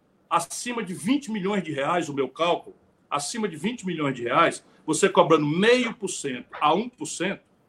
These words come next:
você arrecadaria no Brasil algo ao redor de oitenta bilhões de reais.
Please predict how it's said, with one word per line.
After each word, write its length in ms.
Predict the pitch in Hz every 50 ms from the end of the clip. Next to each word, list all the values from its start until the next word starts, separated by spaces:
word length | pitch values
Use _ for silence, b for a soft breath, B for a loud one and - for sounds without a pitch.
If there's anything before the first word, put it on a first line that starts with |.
| _ _ _ _ _ _ _ _ _ _ _
você 280 | - 175 175 - - 196
arrecadaria 560 | 180 190 185 - 185 175 170 165 156 165 160
no 100 | 151 151
Brasil 460 | 143 135 135 123 - - 180 196 190 190
algo 280 | 180 190 202 196 190 185
ao 40 |
redor 320 | 165 165 151 143 - 165 175
de 100 | 175 185
oitenta 420 | 175 165 - - 185 185 185 180
bilhões 420 | 151 143 175 160 147 151 160 156 147
de 80 | 139
reais. 500 | 131 131 127 110 104 98 - - - _